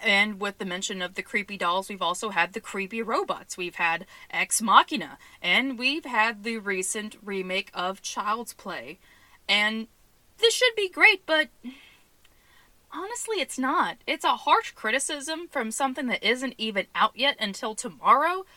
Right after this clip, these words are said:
but it's not scary. Megan should be scary because it's a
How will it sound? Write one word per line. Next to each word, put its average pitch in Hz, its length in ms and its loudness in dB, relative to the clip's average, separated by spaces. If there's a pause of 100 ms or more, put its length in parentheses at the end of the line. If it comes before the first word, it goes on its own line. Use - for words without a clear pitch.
(320)
but 269 240 8 (1200)
it's - 240 -10 (140)
not 427 160 -4
scary. 381 720 -6 (1700)
Megan 453 400 2
should 240 280 -4
be 262 100 -2
scary 254 460 0
because 233 560 -4
it's 240 340 -2
a 220 300 -2